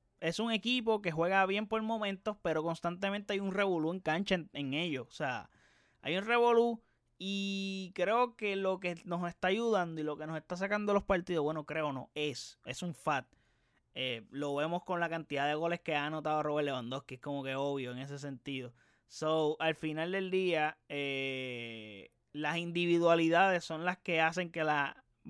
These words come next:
a, la balanza se incline en los partidos hacia el Barça. Claro, hablando de las victorias, obviamente, como les dije,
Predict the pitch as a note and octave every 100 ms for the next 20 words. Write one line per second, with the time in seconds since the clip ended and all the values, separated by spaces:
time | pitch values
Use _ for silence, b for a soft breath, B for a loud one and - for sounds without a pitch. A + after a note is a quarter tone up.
0 | C#3+ - C#3 C3+ C3+ C#3+ D3 D3 C#3+ E3
1 | F3+ F#3 F3 D3+ C#3 - D#3+ F#3+ E3 C#3+
2 | - _ - C#3 C#3+ - C#3+ C3 D#3+ E3+
3 | D#3+ C#3 B2+ B2 C#3+ C#3 - A2+ b b
4 | b b b - C#3 E3+ D#3+ A2+ - B2+
5 | C3 D3 E3+ F#3 E3+ D#3 C#3+ - _ _
6 | _ _ _ D3+ D#3 D#3 D3+ D#3 C#3 D#3+
7 | E3 E3+ D#3+ E3 E3 F3 E3+ D3+ C3+ D3
8 | C#3 C#3+ C#3+ C#3 F#3+ G3 D#3+